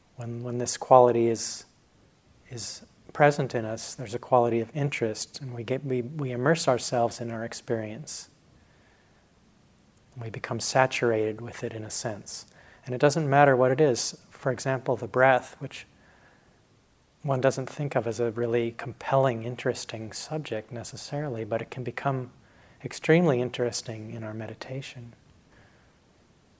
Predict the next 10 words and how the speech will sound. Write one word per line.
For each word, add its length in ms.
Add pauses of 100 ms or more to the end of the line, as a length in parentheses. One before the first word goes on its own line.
(340)
through 180
this 160
quality 460
of 80
investigation. 880 (2000)
So 140
the 80
next 240
factor 480
is 540